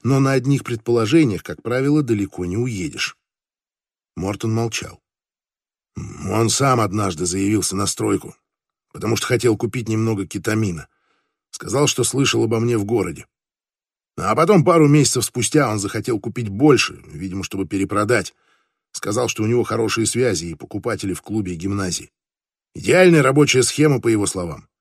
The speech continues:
А я же не откажусь от денег, правда?" "Ну а потом?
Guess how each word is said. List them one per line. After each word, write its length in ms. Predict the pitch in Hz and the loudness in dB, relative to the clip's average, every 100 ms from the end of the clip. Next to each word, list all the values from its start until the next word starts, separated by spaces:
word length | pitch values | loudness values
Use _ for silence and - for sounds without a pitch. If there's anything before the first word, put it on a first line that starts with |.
| _ _ _ _ _ _ _ - | _ _ _ _ _ _ _ -10
А 100 | 98 | -2
я 160 | 107 117 | 0 2
же 300 | 107 82 71 73 - _ | 0 -4 -8 -18 -20 _
не 140 | 90 | -8
откажусь 420 | 104 - 135 165 127 | -4 2 8 8 8
от 120 | 117 | 4
денег, 280 | 123 95 - | 2 0 0
правда?" 380 | 113 147 92 _ _ _ _ _ _ _ _ _ _ | 2 2 0 _ _ _ _ _ _ _ _ _ _
"Ну 260 | - 131 147 | 0 6 6
а 60 | |
потом? 480 | 147 131 135 139 175 | 6 4 4 2 0